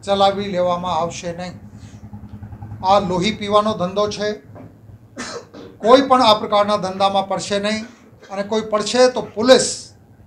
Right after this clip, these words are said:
તાત્કાલિક કોઈ પણ ફરિયાદ આવશે તો પગલાં લેશે. અને ગઈકાલના ઓપરેશન ઉપરથી સ્પષ્ટ ફલિત થાય છે કે ફરિયાદ નહીં પણ આવે, પણ આ પ્રકારના ગેરકાયદેસર ધંધા કરતા હોય છે તો સુઓ મોટો પોલીસ જઈને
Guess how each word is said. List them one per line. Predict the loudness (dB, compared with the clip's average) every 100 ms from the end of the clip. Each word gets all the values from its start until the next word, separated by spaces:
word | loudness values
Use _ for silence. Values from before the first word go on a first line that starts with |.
| _ _ _ 0
તાત્કાલિક | 0 2 0 2 0 -2
કોઈ | -4 -4
પણ | -2 -4
ફરિયાદ | -2 0 2 2
આવશે | 0 0 -6
તો | -6
પગલાં | -8 -6 -2 0
લેશે. | -2 -4 -6 -8 -12 _ _ _ -8
અને | -4 -2
ગઈકાલના | 2 2 4 2 4 2
ઓપરેશન | 2 -2 -2 -4
ઉપરથી | -6 -8 -8 -8 -8
સ્પષ્ટ | -8 -8 -8 -6
ફલિત | -4 -4 -2
થાય | 0 0
છે | -2 -10 -10 -16 _ _ _ _ _ -10
કે |
ફરિયાદ | -8 -6 0 0 0 -4
નહીં | -6 -2
પણ | 0
આવે, | 2 0 -4
પણ | -2
આ | 0 0
પ્રકારના | 0 -2 0 0
ગેરકાયદેસર | 2 2 6 4 4 -2
ધંધા | 0 2 2
કરતા | 2 0 2
હોય | 2 2
છે | -2
તો | -8
સુઓ | 0 4 6
મોટો | 4 0
પોલીસ | -4 -6 -8
જઈને | -8 -10 -8 -10